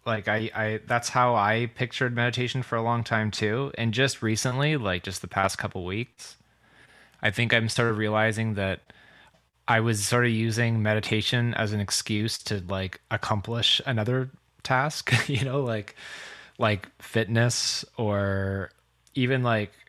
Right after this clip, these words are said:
I had in my head, it's like, "Oh, I'll meditate and I'll, like, work on ear training at the same time," you know, or I'll, like, listen to music and meditate at the same time. But I think that is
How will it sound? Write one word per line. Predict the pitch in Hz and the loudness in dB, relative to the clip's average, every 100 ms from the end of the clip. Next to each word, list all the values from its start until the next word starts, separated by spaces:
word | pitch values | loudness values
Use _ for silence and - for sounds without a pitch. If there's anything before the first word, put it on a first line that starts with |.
| _ - | _ 0
I | 110 | 4
had | 110 113 113 | 4 4 4
in | |
my | 113 | 4
head, | 101 107 | 4 2
it's | - | 2
like, | 107 | 2
"Oh, | 147 139 | 4 6
I'll | 120 | 6
meditate | 117 120 131 - 139 139 - | 6 4 4 4 4 4 2
and | 110 113 | 0 4
I'll, | 107 107 | 4 4
like, | 101 98 110 | 4 2 0
work | 110 113 | 0 2
on | 104 | 2
ear | 104 110 | 2 0
training | - 101 87 85 | 2 0 0 -4
at | - | -4
the | |
same | - 95 87 | -2 -2 -2
time," | 85 98 87 82 95 _ - _ _ - - - _ - | -4 -4 -4 -6 -10 _ -20 _ _ -20 -20 -20 _ -4
you | 101 | 0
know, | 98 101 107 _ _ _ _ - | 2 2 -2 _ _ _ _ 0
or | 123 117 | 4 6
I'll, | 110 107 104 | 4 4 2
like, | 101 98 | 0 2
listen | 120 - 123 | 2 4 4
to | 107 | 4
music | 107 110 104 101 92 - - - | 4 4 2 0 -2 -6 -12 -4
and | 110 101 | 0 2
meditate | 98 95 - 95 90 | 2 0 -2 -4 -4
at | 90 | -4
the | 92 | -4
same | - 92 90 | -4 -4 -2
time. | - 104 92 87 98 _ - - - - - _ | 0 0 0 -2 -8 _ -20 -20 -20 -20 -20 _
But | 110 | 2
I | 101 | 2
think | 95 - 139 131 123 | 2 2 2 4 4
that | 117 113 - - | 6 6 2 -2
is | 120 107 98 - | 0 0 -2 -8